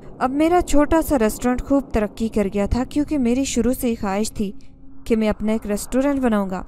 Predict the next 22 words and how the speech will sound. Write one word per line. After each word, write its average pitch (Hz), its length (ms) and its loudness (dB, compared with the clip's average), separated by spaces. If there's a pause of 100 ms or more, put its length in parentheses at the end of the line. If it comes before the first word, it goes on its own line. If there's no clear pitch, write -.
(680)
और 254 80 2
खाना 311 320 2
पकाने 294 420 0
वाले 277 260 2
रेस्टोरेंट्स 240 680 -2
जगह 208 380 -2
थे, 202 180 -4 (420)
ऐसे 220 260 0
ही 220 60 0
मैं 208 180 -2
भी 277 140 0
अमीर 277 260 2
बनना 220 260 2
चाहता 202 320 -4
था। 196 200 -6 (640)
मेरा 285 220 4
ये 330 260 2
ख्वाब 220 280 0 (100)
पूरा 208 260 2
हो 202 80 2
गया 180 180 -6
था। - 220 -8